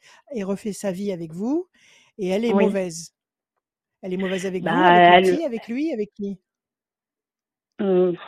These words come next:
Speaker 2: c'est
Speaker 1: Avec
Speaker 2: un
Speaker 1: qui elle est
Speaker 2: tout.
Speaker 1: mauvaise ?
Speaker 2: <laughs> Avec nous tous.
Speaker 1: Avec tout le monde.
Speaker 2: Oui.
Speaker 1: D'accord. Et vous êtes obligé de la côtoyer à cause du petit, je suppose. Parce
Speaker 2: Oui,
Speaker 1: qu'elle
Speaker 2: voilà.
Speaker 1: doit porter
Speaker 2: Mm.
Speaker 1: le, le petit pour voir son père.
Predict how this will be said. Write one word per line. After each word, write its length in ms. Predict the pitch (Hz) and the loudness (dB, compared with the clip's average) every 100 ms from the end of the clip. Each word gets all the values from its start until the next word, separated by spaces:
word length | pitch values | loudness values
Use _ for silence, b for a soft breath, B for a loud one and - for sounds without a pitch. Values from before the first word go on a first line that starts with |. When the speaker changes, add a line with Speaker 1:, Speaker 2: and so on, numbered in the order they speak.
| - | -10
Speaker 2:
c'est 120 | 214 | 6
Speaker 1:
Avec 120 | 202 196 | 8 8
Speaker 2:
un 40 | |
Speaker 1:
qui 60 | 208 | 4
elle 80 | |
est 40 | 175 | -6
Speaker 2:
tout. 60 | |
Speaker 1:
mauvaise ? 420 | 165 160 240 - - _ _ | -4 4 4 4 -6 _ _
Speaker 2:
<laughs> 360 | _ _ _ | _ _ _
Avec 340 | 220 208 208 - | -2 6 6 6
nous 120 | 220 | -4
tous. 140 | - | -4
Speaker 1:
Avec 140 | 175 175 | -10 -10
tout 80 | 226 | -10
le 80 | |
monde. 220 | 202 156 147 _ _ _ _ _ _ _ | -10 -12 -20 _ _ _ _ _ _ _
Speaker 2:
Oui. 160 | 175 190 _ | -8 -8 _
Speaker 1:
D'accord. 280 | 202 180 170 269 | -12 -10 -12 -10
Et 60 | 214 | -10
vous 140 | 190 | -6
êtes 120 | 196 | -4
obligé 220 | 196 180 | -4 -6
de 60 | 214 | -6
la 60 | 202 | -6
côtoyer 440 | 202 208 208 262 | -6 -6 -6 -4
à 80 | 262 | -6
cause 200 | 233 214 | -6 -6
du 80 | 226 | -8
petit, 260 | - 208 185 | -12 -14 -14
je 60 | |
suppose. 480 | - 180 180 165 - _ _ _ - | -16 -20 -18 -20 -20 _ _ _ -20
Parce 160 | 175 - | -18 -4
Speaker 2:
Oui, 160 | 196 202 | 0 2
Speaker 1:
qu'elle 80 | 185 | 2
Speaker 2:
voilà. 200 | 170 170 | -2 -6
Speaker 1:
doit 220 | 175 180 | -8 -10
porter 360 | 175 175 208 208 | -10 -8 -6 -6
Speaker 2:
Mm. 40 | |
Speaker 1:
le, 280 | 185 175 180 | -6 -10 -12
le 100 | 175 | -14
petit 220 | 165 - | -14 -14
pour 140 | 208 175 | -12 -12
voir 160 | 170 - | -14 -14
son 160 | 170 | -14
père. 320 | 160 226 254 | -4 -2 -2